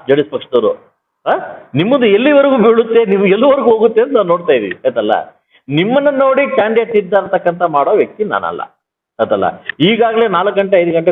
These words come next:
ಕುಮಾರಣ್ಣ ಫೋನ್ ಬಂದ್ರೆ ಐದು ಗಂಟೆ ನಾನೇ ಅನೌನ್ಸ್ ಮಾಡ್ತೀನಿ ಮಲ್ಲೇಶ್ ಕ್ಯಾಂಡಿಡೇಟ್ ಅಂತ. ಅರ್ಥ ಆಯ್ತಾ? I am ready,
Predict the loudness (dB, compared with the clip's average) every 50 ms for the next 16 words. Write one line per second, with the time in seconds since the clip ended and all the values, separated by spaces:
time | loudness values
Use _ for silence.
0 | -2 -2 -2 -2 0 0 0 -2 -2 0 -2 -2 0 -2 0 0 0 0 0 -2
1 | -4 -2 -2 -2 0 0 0 0 0 -2 -2 -4 -4 -6 -6 -6 -6 -4 -2 -2
2 | -2 -2 -4 -10 -8 -8 -10 -10 -12 -14 -12 -12 -12 -12 _ _ _ _ _ _
3 | _ _ _ -12 -6 -4 -2 -2 -2 -2 -2 -2 -2 0 0 0 0 0 -2